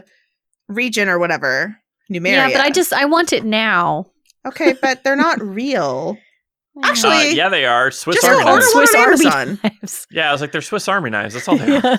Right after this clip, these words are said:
Speaker 3: are."
Speaker 1: Go order one on Amazon or wherever, and then there you go.
Speaker 3: Oh, goodness.
Speaker 2: Okay.
Speaker 1: Jordan, do you have an item?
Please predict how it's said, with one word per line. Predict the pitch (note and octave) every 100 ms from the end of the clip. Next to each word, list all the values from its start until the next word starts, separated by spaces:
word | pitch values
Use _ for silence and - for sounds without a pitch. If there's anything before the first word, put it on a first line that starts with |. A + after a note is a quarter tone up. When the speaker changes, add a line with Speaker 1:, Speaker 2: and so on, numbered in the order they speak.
| -
Speaker 3:
are." | F4
Speaker 1:
Go | F#4 G#4+
order | C4 D4+ F4
one | F#4
on | G4
Amazon | D#4+ D#4 - D4 C#4+ C#4 C4+
or | A3+
wherever, | G3 B3 C4+ B3 A#3 A#3+ A#3 A3+
and | G#3+ A#3
then | A3 G#3+
there | G3
you | E3+
go. | - - _ _ _ _ _ _ _
Speaker 3:
Oh, | - A#2 A2+ G#2+
goodness. | G#2 G#2 A#3 -
Speaker 2:
Okay. | _ _ _ _ _ _ _ _ -
Speaker 1:
Jordan, | A3 A#3
do | A#3+
you |
have | A3
an | G#3
item? | G3+ A#3